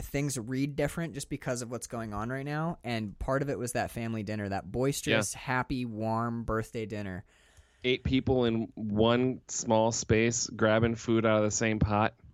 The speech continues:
Speaker 1: Yeah, everyone's together. Everyone's hugging. There's five people in a kitchen that should only have one person in it, you know? Like, they're all sitting around the table. They're all in the living room, and they're all together. And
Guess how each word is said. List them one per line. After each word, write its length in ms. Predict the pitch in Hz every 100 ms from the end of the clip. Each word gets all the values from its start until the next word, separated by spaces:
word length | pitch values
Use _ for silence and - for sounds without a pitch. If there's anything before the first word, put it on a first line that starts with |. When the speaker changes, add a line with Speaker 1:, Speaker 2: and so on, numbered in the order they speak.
| _ _ _ _
Speaker 1:
Yeah, 260 | 85 113 98 - -
everyone's 560 | 104 127 143 139 139
together. 400 | - 120 120 110 -
Everyone's 520 | 107 123 123 120 -
hugging. 440 | - 117 104 95
There's 180 | 92 -
five 440 | - 98 104 120
people 360 | - 123 - 107
in 100 | 98
a 40 |
kitchen 380 | 95 117 - 107
that 140 | 101 95
should 160 | 117
only 240 | 104 104 107
have 240 | 107 101 _ _ _ -
one 420 | 98 113 120 135
person 460 | 127 127 127 117 101
in 120 | 90
it, 160 | 87 85
you 120 | 101
know? 220 | 107 110
Like, 200 | 104 92
they're 140 | 113 117
all 100 | 117
sitting 300 | - 120 117
around 160 | 113
the 80 | 113
table. 460 | - 117 113 104 95
They're 160 | 92
all 160 | 101 113
in 100 | 107
the 60 |
living 240 | 98 107 107
room, 240 | 95 92
and 160 | 76 98
they're 120 | 101
all 120 | 117
together. 500 | 104 90 95 90 80
And 380 | - 95 95 92